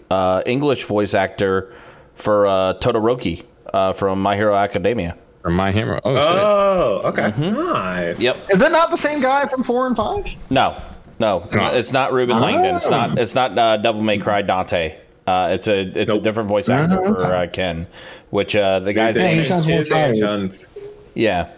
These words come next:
Speaker 1: which the guy's name is
Speaker 4: Yeah, I think
Speaker 1: Stacy.
Speaker 4: John is Alexis Tipton now.
Speaker 3: Mm-hmm.
Speaker 1: Uh, the, the guy's name
Speaker 4: 'Cause it
Speaker 1: is
Speaker 4: used to be
Speaker 1: Stacy.
Speaker 4: Laura Bailey.
Speaker 3: Hmm.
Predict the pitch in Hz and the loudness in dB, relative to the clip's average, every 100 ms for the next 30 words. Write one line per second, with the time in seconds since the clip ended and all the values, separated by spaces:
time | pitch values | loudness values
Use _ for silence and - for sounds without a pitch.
0 | - - 110 107 - 117 131 135 127 135 | -18 -4 -2 -2 -2 0 0 0 0 0
1 | 127 117 113 196 202 196 240 202 196 202 | 0 0 2 4 4 4 2 2 0 0
2 | 190 165 156 156 - 143 - 143 113 127 | 0 0 0 0 -2 -6 -4 -4 -2 -2
3 | 113 113 110 113 - - - - - 101 | 0 0 -2 -6 -18 -20 -20 -20 -10 -8
4 | 92 87 90 - _ 80 - 110 110 113 | -6 -8 -8 -16 _ -4 -4 -2 0 0
5 | 113 110 123 160 156 143 139 135 160 175 | -2 -2 0 0 0 0 2 4 4 4
6 | 165 156 139 135 123 117 113 107 107 - | 2 2 4 4 4 2 2 0 -2 -6
7 | - - _ _ _ _ _ _ - - | -14 -20 _ _ _ _ _ _ -20 -20
8 | - _ - _ - 113 95 | -20 _ -20 _ -6 -2 -2